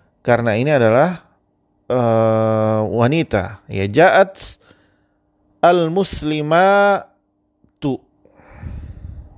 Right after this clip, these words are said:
ya. Telah datang seorang, eh, eh, para wanita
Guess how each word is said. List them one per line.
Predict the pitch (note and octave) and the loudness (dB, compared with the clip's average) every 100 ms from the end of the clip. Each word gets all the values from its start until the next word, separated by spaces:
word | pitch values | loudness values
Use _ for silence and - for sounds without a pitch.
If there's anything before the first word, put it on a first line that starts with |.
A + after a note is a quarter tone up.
| _ - | _ -4
ya. | G#2+ G#2 D3 _ _ _ _ _ _ _ _ - | -2 -2 -6 _ _ _ _ _ _ _ _ 4
Telah | C#3+ C#3 | 6 6
datang | F3 - G#3 A#3 B3 C4+ C4 _ _ _ _ _ _ _ _ _ _ _ _ _ _ - | 4 4 2 0 -4 -14 -20 _ _ _ _ _ _ _ _ _ _ _ _ _ _ -18
seorang, | - D#3 - C#3+ D3 D3 - | -2 0 4 4 4 2 0
eh, | C#3+ - | -2 -2
eh, | B2+ C#3+ C#3+ C#3 _ _ - | 0 0 0 -4 _ _ 2
para | D3+ C#3+ | 4 6
wanita | C3 B2 C#3+ F#3+ A3+ D4 | 4 2 0 4 4 2